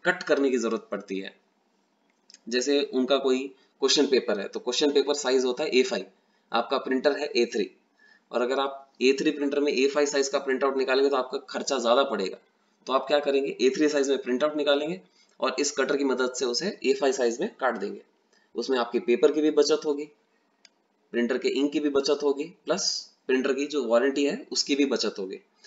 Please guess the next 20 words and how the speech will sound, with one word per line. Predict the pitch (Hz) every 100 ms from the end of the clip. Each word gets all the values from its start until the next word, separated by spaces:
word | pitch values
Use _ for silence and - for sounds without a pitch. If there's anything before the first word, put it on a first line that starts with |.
| - - _ _ -
ऐसे, | 147 175 185 180 - _ _
ये | 143
तो | 156
बस | 170 175
मैंने | 165 165
आपको | 156 - 156
एक | 151
example | 123 131 139 156
दिया | 127 135
है, | -
ऐसे | 131 165
और | - 139 - -
कई | 147 175
सारे | 180 156 147
examples | 127 127 120 123 127
हैं। | 127
जैसे | 117 135 135 - - - -
अगर | 117 139
आप | 135 135 - 101 110
Xerox | 123 143 -